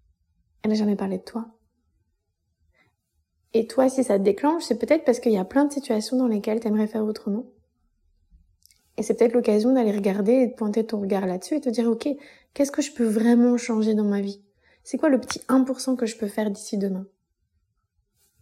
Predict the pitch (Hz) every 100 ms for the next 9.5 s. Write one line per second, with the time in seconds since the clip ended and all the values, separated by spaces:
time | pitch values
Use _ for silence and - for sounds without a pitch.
0 | _ _ _ - - 220 - 233 254 262
1 | 247 202 196 233 - _ - - 233 220
2 | 226 233 - - 196 - _ _ _ _
3 | _ _ _ - 302 302 302 240 226 -
4 | - - 214 - 226 - 208 208 196 190
5 | 202 190 190 180 190 _ _ _ _ -
6 | 220 269 226 214 233 247 220 220 226 220
7 | 214 233 233 226 220 202 202 202 - _
8 | _ - - _ _ 226 214 185 233 262
9 | 247 233 220 214